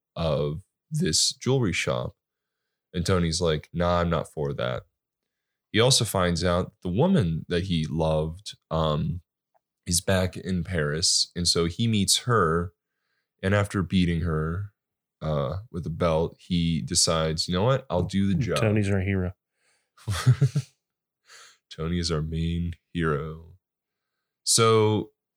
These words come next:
Speaker 1: he agrees, but he has a few, um,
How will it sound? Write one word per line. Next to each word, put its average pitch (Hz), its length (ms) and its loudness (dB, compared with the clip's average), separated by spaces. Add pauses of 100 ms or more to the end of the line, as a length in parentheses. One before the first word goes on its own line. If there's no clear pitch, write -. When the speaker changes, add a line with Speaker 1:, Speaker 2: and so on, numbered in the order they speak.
Speaker 1:
he 127 200 4
agrees, 113 720 4
but 98 500 0 (440)
he 107 220 0
has 98 220 4
a 95 60 0
few, 90 640 0
um, 80 640 -2